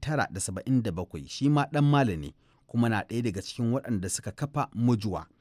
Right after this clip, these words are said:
Cikin munanan aika-aikarsu a watan Maris na shekara ta dubu biyu da goma sha biyu, ƙungiyar ta ƙaddamar da harin ƙuna baƙin wake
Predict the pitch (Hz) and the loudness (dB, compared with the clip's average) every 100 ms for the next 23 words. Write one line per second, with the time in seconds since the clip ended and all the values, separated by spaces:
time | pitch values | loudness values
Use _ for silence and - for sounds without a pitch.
0 | _ - 147 208 214 247 262 175 175 - | _ -8 0 4 6 8 8 6 4 2
1 | 143 - - 170 175 120 - - 117 147 | 0 -2 0 0 2 -2 -4 -4 -2 0
2 | 147 110 120 131 113 127 131 120 131 110 | 0 2 2 2 0 -2 -4 -4 -2 -2
3 | 123 131 135 147 127 104 131 107 139 113 | -2 -2 0 2 2 4 2 2 -2 -4
4 | 135 202 - - _ _ - 131 131 127 | 0 0 0 -8 _ _ 0 2 4 2
5 | - 127 131 139 127 135 143 131 110 131 | 0 -2 -2 -4 0 2 2 0 -2 0
6 | 110 - 147 180 131 87 - 113 110 107 | 0 0 -2 0 0 -2 -4 -2 0 0
7 | 101 104 | -2 -6